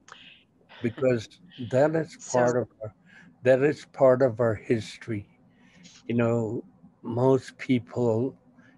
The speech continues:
Speaker 1: even today don't realize that Gene Autry was part of that movement,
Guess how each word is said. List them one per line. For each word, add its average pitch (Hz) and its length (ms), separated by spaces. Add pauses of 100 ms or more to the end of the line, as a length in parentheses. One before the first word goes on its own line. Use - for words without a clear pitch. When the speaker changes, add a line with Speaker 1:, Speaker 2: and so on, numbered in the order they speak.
(100)
Speaker 1:
even 123 340
today 117 460
don't 117 400
realize 113 920 (520)
that 107 200
Gene 120 300
Autry 110 580
was 104 300
part 110 280
of 113 100
that 113 280
movement, 127 640